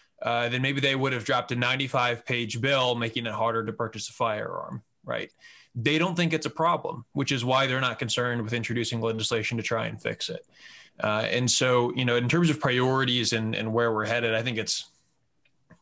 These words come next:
I think the, the agendas really speak for themselves. Um, but the election law is, is, is obviously a step backward. And the thing that I,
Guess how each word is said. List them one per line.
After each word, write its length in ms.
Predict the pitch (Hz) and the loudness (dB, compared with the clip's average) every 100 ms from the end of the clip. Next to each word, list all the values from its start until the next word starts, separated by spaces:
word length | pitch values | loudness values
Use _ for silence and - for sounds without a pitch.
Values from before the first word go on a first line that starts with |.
| - 117 | -14 -8
I 100 | 110 | -4
think 220 | 123 107 | -2 -2
the, 220 | 110 104 - | -2 -4 -4
the 160 | 104 | -2
agendas 380 | 104 127 120 - 147 | 0 0 0 -2 -2
really 280 | 127 104 98 | 0 0 -2
speak 400 | - - 127 - | -6 -4 -2 -2
for 100 | 110 | -2
themselves. 720 | 107 - 131 127 117 - - - - - - - | 0 2 2 2 2 -2 -4 -12 -14 -16 -14 -4
Um, 420 | 117 117 113 113 | 0 2 2 2
but 120 | 120 | 0
the 100 | 120 | 0
election 360 | 139 165 170 156 | 2 2 4 2
law 180 | 131 120 | 4 2
is, 300 | 110 - - | 0 0 0
is, 260 | 123 110 - | 0 -2 0
is 180 | 135 123 | 0 2
obviously 420 | 131 135 135 117 | 2 0 0 0
a 40 | |
step 260 | - 131 - | 2 0 0
backward. 360 | 123 123 135 | -2 0 -2
And 80 | 135 | 0
the 60 | 151 | 0
thing 160 | 262 254 | 0 2
that 80 | |
I, 240 | 160 131 | 4 4